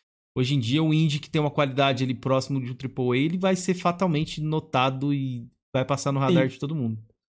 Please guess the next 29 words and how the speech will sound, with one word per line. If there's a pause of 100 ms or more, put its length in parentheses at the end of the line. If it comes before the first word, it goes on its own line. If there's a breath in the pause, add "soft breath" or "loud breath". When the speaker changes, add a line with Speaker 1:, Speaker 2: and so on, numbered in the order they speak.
(180)
Speaker 2:
Sim.
Speaker 1:
Ó,
deixa
eu
ver
aqui.
O
Odemar
falou
aqui,
ó,
"O
Switch
tem
muito
terreno.
Quando
tiver
um
poder
como
o
P
S
cinco, (540)
vai
fazer
muita
coisa.